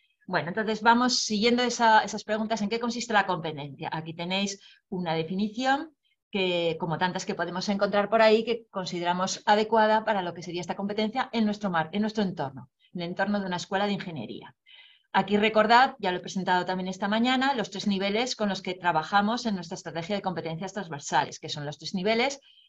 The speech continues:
que también el cifice, eh, aplica en el desarrollo de las competencias o de los, del marco común para toda la uceta.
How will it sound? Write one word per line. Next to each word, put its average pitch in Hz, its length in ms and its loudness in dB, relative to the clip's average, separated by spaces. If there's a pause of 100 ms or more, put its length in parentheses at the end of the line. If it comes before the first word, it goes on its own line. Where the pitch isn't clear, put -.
que 175 100 -6
también 175 280 -4
el 160 140 -8
cifice, 226 600 -2 (360)
eh, 185 280 0
aplica 180 520 0
en 220 100 2
el 196 80 -2
desarrollo 170 400 -6
de 180 60 -4
las 160 180 -4
competencias 175 560 -8
o 202 60 -2
de 170 80 -2
los, 156 180 -6 (100)
del 165 220 -6
marco 170 280 -2
común 165 280 -8
para 165 200 -8
toda 147 200 -10
la 135 280 -10
uceta. 135 480 -14